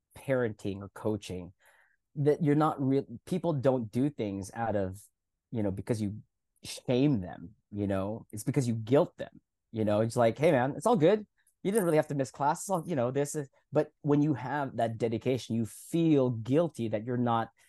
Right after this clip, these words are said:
in it with that, whatever that energy is. And I think, you know, the side of, like, shaming people, "Yeah, yeah, you didn't get up. You didn't do this. You didn't do it the way I said you, you just,"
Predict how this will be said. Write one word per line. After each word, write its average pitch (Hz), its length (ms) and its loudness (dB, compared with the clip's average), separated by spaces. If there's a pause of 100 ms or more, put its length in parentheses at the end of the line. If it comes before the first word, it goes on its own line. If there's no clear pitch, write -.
(420)
in 170 300 8
it - 380 -2
with 127 340 0
that, 110 280 0 (380)
whatever 127 720 0
that 104 240 -4 (100)
energy 104 640 -6
is. 98 240 -6
And 98 100 -8
I 98 60 -8
think, 107 240 -8 (400)
you 113 100 0
know, 104 300 2
the 104 160 -6
side 110 320 2
of, 98 80 -4
like, 101 180 -4
shaming 135 560 2
people, 104 440 -6 (180)
"Yeah, 151 160 4
yeah, 131 180 0
you 185 220 8
didn't 180 240 4
get 156 160 6
up. 131 180 4 (140)
You 208 240 2
didn't 170 260 0
do 160 140 -2
this. 151 240 -4 (180)
You 214 180 4
didn't 202 240 2
do 196 160 -2
it 185 40 2
the 175 60 2
way 175 180 4
I 156 80 4
said 151 280 -4
you, 131 140 -6
you 208 140 -4
just," 226 160 -2